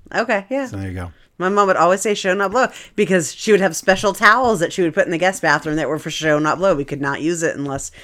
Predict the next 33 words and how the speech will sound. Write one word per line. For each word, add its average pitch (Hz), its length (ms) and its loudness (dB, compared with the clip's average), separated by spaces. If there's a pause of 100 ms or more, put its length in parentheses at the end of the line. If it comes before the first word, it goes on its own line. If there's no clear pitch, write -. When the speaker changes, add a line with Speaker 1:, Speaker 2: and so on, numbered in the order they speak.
(200)
Speaker 1:
guests 175 220 -2
came 139 180 -4
over. 131 240 -10 (160)
Speaker 2:
There 110 120 -8
you 110 80 -4
go. 104 180 -4 (160)
That's, 117 320 -6
yeah, 120 160 -2
that's 127 240 -4
a 135 40 -2
nineteen 117 340 -2
fifties - 340 -12
gimmick. 95 400 -12 (500)
Speaker 1:
So 190 120 -2
was 165 100 4
Speaker 2:
Um, 151 60 2
Speaker 1:
my 147 80 0
mom. 131 340 -4 (240)
Speaker 2:
Yes, 104 340 -4
I 104 60 -6
know. 120 400 -6 (460)
So 202 460 4 (560)
it's 208 140 -2
a - 60 4
match. 202 340 2
It's 262 140 -2
fine. 247 460 2 (240)
And 160 120 -2
they 170 60 2
give 170 180 2
Natalya 202 420 2
a - 20 0
lot. 107 360 -4